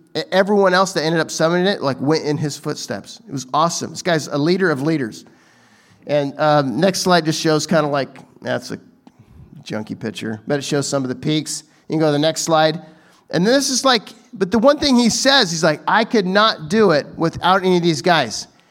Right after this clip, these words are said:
And these guys are not just Sherpas. This is this guy's name. And this is this guy's name. This is what he's good at.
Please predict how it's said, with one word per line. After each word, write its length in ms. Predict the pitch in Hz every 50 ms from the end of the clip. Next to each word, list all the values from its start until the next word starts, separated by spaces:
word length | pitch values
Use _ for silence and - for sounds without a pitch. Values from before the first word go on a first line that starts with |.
| _ -
And 160 | - - 180 202
these 160 | 220 208 175
guys 280 | 220 226 208 202 170
are 60 | 190 185
not 220 | 185 190 190 180
just 200 | 151 175 156 -
Sherpas. 680 | - - - 208 208 208 208 - 151 120 101 - - - _ _ _ _ _ -
This 220 | 190 208 196 202
is 120 | 196 180
this 200 | 175 202 185 -
guy's 300 | - 202 185 175 165 147
name. 320 | 175 190 175 156 127 107 - - - _ _ _ - -
And 140 | - 156 196
this 120 | 220 202 196
is 80 | 196 185
this 180 | 214 202 196
guy's 260 | - 202 180 165 143
name. 160 | 160 156 160 185
This 140 | 208 196
is 80 | 170 202
what 100 | 208 190
he's 120 | 180 156
good 160 | 143 175 160 143
at. 220 | 127 110 -